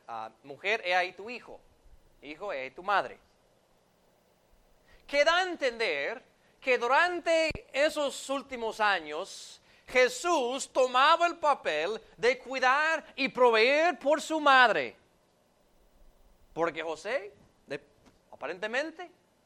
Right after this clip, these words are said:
estaba ya muerto. Ahora bien, si Jesús nunca hubiese aprendido a usar un martillo,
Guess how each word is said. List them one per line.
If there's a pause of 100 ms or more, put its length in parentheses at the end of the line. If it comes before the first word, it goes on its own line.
(360)
estaba
ya
muerto. (1400)
Ahora
bien, (1000)
si
Jesús (220)
nunca
hubiese
aprendido
a
usar
un
martillo,